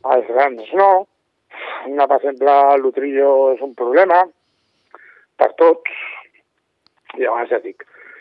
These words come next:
és una cosa que ens hem plantejat, hem preguntat a l'Ajuntament, a la Secretaria d'Esports, i, bueno, pues ens han dit que ho sentien molt, però que no hi havia cap puesto habilitat. I ho hem comprès, ho hem entès, i,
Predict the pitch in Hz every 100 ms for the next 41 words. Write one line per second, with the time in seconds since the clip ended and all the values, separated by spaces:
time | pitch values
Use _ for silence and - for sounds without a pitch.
0 | - - - 139 127 131 139 127 117 123
1 | 123 131 123 180 226 220 - 143 131 123
2 | 113 117 131 120 120 123 131 160 214 233
3 | 233 _ _ _ _ _ _ _ _ -
4 | 123 120 - 120 110 117 107 113 - 196
5 | 220 240 - - - - - - 127 123
6 | 123 117 104 110 117 113 _ _ _ _
7 | - - 104 117 123 127 131 127 - 151
8 | 143 - 110 123 135 139 202 _ _ _
9 | _ _ _ 156 131 120 120 127 170 135
10 | 104 - 117 - 92 87 87 139 - _
11 | _ _ - 87 104 107 _ - 151 135
12 | 123 123 113 160 208 160 135 127 120 226
13 | 269 - - - - _ _ _ - _
14 | _ _ - - - _ - 160